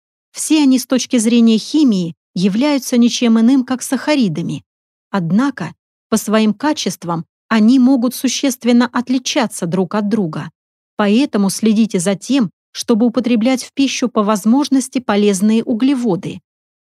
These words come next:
Они содержатся прежде всего в картофеле, цельном рисе, макаронных изделиях из цельного зерна, хлебе из цельного зерна. Нутриент —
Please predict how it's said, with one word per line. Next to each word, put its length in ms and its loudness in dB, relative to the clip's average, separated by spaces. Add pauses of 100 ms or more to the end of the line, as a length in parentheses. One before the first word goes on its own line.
Они 300 2
содержатся 1040 -2 (120)
прежде 460 2
всего 500 0
в 140 -20
картофеле, 840 -2 (160)
цельном 480 2
рисе, 520 -2 (180)
макаронных 680 2
изделиях 640 0
из 160 -4
цельного 480 2
зерна, 500 0 (220)
хлебе 720 0
из 160 0
цельного 540 2
зерна. 580 0 (640)
Нутриент — 840 0